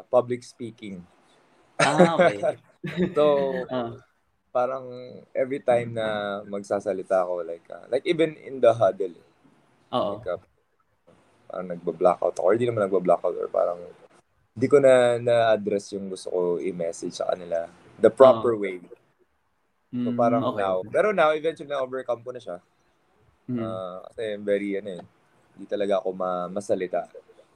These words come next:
Speaker 1: Ever
Speaker 2: Yeah.
Speaker 1: since, uh, college or sa rain or shine pa. Pero now, like, you know, slowly, you know, working on it. Talagang, uh, a lot of, um, I think it's, it's part of our culture, part of the environment that we're going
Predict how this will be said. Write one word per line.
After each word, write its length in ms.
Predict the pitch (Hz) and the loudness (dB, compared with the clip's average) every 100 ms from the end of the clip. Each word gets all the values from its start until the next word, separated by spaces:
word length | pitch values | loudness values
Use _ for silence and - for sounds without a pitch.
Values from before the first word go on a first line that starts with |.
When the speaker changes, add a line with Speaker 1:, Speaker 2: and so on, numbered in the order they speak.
| _ | _
Speaker 1:
Ever 160 | 95 123 | -4 0
Speaker 2:
Yeah. 240 | 107 98 | 0 0
Speaker 1:
since, 80 | 113 92 | -4 -4
uh, 160 | 87 - - 87 - - - | -4 -6 -14 -14 -14 -20 4
college 640 | 107 98 98 95 92 - - | 6 8 6 0 -4 -16 -16
or 240 | 50 - - - | -16 -16 -20 -14
sa 160 | 90 | -10
rain 240 | 90 87 87 | -8 -8 -8
or 80 | |
shine 240 | 87 - 85 | -8 -8 -6
pa. 160 | 87 | -6
Pero 240 | - 92 92 92 | 0 2 2 2
now, 160 | 92 87 | 2 0
like, 160 | 90 - _ - - - _ _ _ _ - | -4 -6 _ -20 -20 -20 _ _ _ _ -2
you 100 | 120 | 0
know, 120 | 92 | 0
slowly, 880 | - 107 107 104 101 98 95 87 - _ - | 0 0 2 0 -2 -2 -4 -10 -14 _ -8
you 100 | 98 | -6
know, 80 | 87 | -2
working 440 | 98 101 - 92 | 0 0 -2 -4
on 160 | 92 87 | -2 -2
it. 140 | 85 - _ _ _ _ _ - _ - | -8 -14 _ _ _ _ _ -20 _ -8
Talagang, 340 | 98 98 95 | -4 -2 0
uh, 200 | 92 90 | 0 0
a 40 | 95 | 6
lot 180 | 98 98 | 6 6
of, 140 | 98 - | 0 -4
um, 500 | 90 87 87 87 87 90 _ _ _ - | -4 -4 -6 -10 -16 -20 _ _ _ -16
I 40 | - | -10
think 180 | 156 | -4
it's, 200 | 143 - - | -4 -6 -4
it's 260 | 135 - - | -6 -6 2
part 220 | 143 131 - | 6 6 6
of 180 | 131 - | -2 4
our 280 | 120 120 | 4 4
culture, 400 | 117 117 107 104 | -2 -6 -8 -8
part 280 | 95 104 104 | -2 -2 -2
of 100 | 107 - | -6 -4
the 200 | 101 95 - | -2 0 -2
environment 720 | 101 92 95 92 92 90 87 | -10 -2 0 0 -6 -12 -8
that 120 | 87 - | -10 -8
we're 140 | 98 | -8
going 300 | 90 101 98 | -2 -2 -2